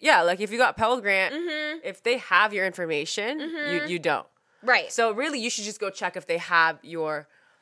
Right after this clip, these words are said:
Speaker 1: um, tax information,
Speaker 2: Yeah.
Speaker 1: your income information.
Speaker 2: I do have to apply because I don't have Pell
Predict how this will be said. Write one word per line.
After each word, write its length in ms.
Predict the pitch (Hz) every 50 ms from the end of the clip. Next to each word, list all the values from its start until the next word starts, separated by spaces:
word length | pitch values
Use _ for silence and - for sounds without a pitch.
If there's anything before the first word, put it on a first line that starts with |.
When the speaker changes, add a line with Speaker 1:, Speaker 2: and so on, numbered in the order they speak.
| _ -
Speaker 1:
um, 180 | 165 165 160 160
tax 360 | - - 196 196 220 - - 233
information, 1000 | 208 202 220 214 208 208 202 202 - - 214 202 190 190 185 180 180 180 175 175
Speaker 2:
Yeah. 240 | 220 196 165 120 104
Speaker 1:
your 100 | 170 -
income 380 | 180 208 220 214 233 208 208
information. 840 | 202 196 - 196 185 185 180 180 175 - - 190 180 175 170 175 185 _ -
Speaker 2:
I 500 | 220 240 247 262 262 269 254 247 196 - _ _ _ _ _ _ _ _ 180
do 180 | 165 269 294 311
have 180 | 233 196 190 -
to 80 | 180
apply 220 | 165 - 170 160 170
because 200 | 170 170 160 - - -
I 200 | 156 160 165 170
don't 240 | 170 165 156 - -
have 320 | - 147 147 143 135 156 _ _ _ _ _ _ _ _
Pell 400 | - 156 139 139 160 208 220